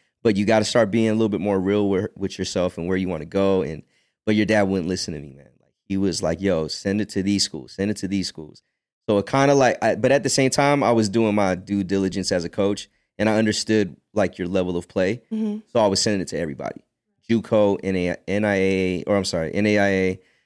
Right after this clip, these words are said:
Speaker 1: uh, Division two, Division three, everybody. But I wanna know, like, how was recruiting for you in high school? 'Cause I know you wanted to play college ball at a very high level.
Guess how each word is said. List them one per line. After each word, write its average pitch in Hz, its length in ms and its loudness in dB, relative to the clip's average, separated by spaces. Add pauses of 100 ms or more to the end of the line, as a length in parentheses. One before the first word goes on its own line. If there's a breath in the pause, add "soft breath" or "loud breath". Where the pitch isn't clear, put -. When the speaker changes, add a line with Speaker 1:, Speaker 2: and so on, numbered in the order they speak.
(240)
Speaker 1:
uh, 95 120 0
Division 92 380 -2
two, 95 260 0
Division 87 360 -2
three, 87 340 -8 (260)
everybody. 85 600 -2 (420)
But 104 100 2
I 117 120 6
wanna 156 260 6
know, 120 240 4
like, 101 400 2 (640)
how 139 220 6
was 113 420 4
recruiting 98 480 0
for 95 260 -2
you 92 360 2
in 87 200 -2
high 82 200 -2
school? 80 260 -6
'Cause 92 160 0
I 104 80 4
know 117 180 4
you 117 200 2
wanted 104 240 2
to 92 100 0
play 92 240 -2
college 87 460 0
ball 80 400 0 (260)
at 95 120 2
a - 20 0
very 87 320 0
high 85 180 -2
level. 76 460 -4